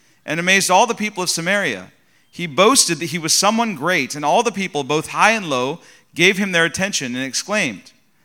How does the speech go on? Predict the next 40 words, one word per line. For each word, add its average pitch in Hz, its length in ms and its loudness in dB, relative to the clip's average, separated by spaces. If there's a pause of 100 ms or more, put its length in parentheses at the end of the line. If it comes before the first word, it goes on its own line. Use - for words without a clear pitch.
(240)
'This 180 260 2
man 202 300 4
is 151 160 -4
rightly 208 340 2
called 170 380 4
the 139 60 -4
great 170 260 -2
power 160 300 2
of 127 100 -6
God.' 117 380 -2 (800)
They 151 100 -4
followed 240 320 6
him 180 160 -2
because 175 240 0
he 185 80 0
amazed 180 480 2
them 151 100 -2
for 165 120 -2
a 156 60 2
long 190 220 4
time 185 240 2
with 160 120 -6
his 143 120 -6
sorcery. 156 520 -6 (360)
But 180 120 2
when 180 200 0
they 202 120 6
believed 185 460 0
Philip, 170 640 0
as 147 180 -2
he 202 80 -6
proclaimed 196 440 -4
the 175 60 -4
good 180 220 0
news 202 220 -2
of 180 100 -10
the 175 60 -10
kingdom 190 300 -8
of 180 120 -8
God 127 340 -2